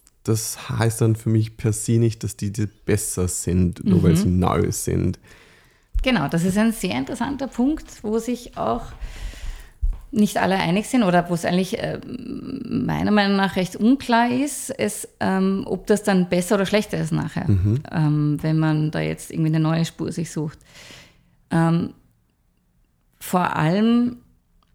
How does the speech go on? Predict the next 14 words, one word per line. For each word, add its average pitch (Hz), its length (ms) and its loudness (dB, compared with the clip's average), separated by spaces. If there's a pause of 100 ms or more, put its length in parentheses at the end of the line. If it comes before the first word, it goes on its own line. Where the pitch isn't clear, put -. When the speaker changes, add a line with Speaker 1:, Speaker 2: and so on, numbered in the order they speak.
(420)
Speaker 2:
weil - 680 -4
die 190 140 -4
Indikationen 202 720 0
auch 185 140 -4
so 214 280 0
unterschiedlich 220 760 -2
sind, 220 380 2 (380)
muss 208 180 2
man 220 100 0
sich 214 120 -4
schon 262 180 2
fragen, 196 360 0
wie 190 340 -2
wirkt 240 320 -4